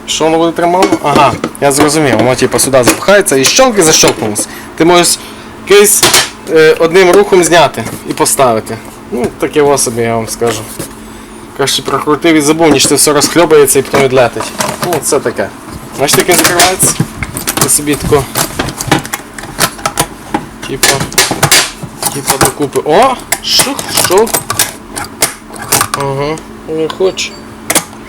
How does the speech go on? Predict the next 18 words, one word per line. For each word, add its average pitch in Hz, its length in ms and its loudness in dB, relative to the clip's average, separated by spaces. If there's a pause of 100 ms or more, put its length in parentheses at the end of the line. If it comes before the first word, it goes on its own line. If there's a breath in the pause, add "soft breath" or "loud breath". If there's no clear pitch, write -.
(1700)
Треба, 139 140 2
типа, 143 200 2
ключом 143 340 0
провернути, 135 580 0
чи - 100 -8
що? - 160 -10 (380)
Де 117 60 -10
у 113 80 -8
нас 110 140 -10
ключик? - 340 -2 (100)
Ключик 127 280 -2
теж 139 220 2
червоний 147 380 4
фірмовий. 127 420 2 (2750 loud breath)
Ну, 147 100 -2
все 190 240 2
таке 180 300 2
якесь. - 520 2